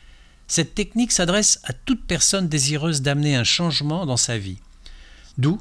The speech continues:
sa définition paradoxale de thérapie des biens portants. Le coach aide son client à se poser les bonnes questions, mais il n'est pas là pour lui donner les réponses.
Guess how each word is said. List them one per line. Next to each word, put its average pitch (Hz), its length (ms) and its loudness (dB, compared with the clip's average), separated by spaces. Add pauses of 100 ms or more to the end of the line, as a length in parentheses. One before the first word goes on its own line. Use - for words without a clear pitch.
sa - 180 0
définition 127 640 0
paradoxale 151 960 0
de 113 160 0
thérapie 170 580 -2
des 131 120 0
biens 131 240 0
portants. 98 460 -6 (920)
Le 165 100 2
coach 262 380 -2
aide 196 160 -2
son 190 180 2
client 202 360 0
à 165 40 2
se - 140 0
poser 175 340 0
les 143 120 2
bonnes 160 200 4
questions, 120 460 0
mais 117 140 2
il 180 160 2
n'est 208 100 2
pas 240 220 2
là 262 140 2
pour 180 140 -2
lui 170 80 4
donner 160 240 2
les 147 80 2
réponses. 117 540 -2